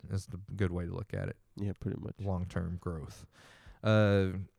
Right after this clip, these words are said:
Speaker 2: It's nice.
Speaker 1: yeah, so says here,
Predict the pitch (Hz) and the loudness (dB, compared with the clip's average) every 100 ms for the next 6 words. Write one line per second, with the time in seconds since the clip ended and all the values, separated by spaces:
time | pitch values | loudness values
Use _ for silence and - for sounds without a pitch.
0 | _ - - 233 - - 120 101 107 101 | _ -20 -16 -14 -12 0 4 4 6 6
1 | 92 95 110 104 101 95 - - _ _ | 6 6 8 10 10 6 -2 -16 _ _
2 | - - 117 98 123 113 110 107 104 | -14 4 6 8 8 8 8 6 2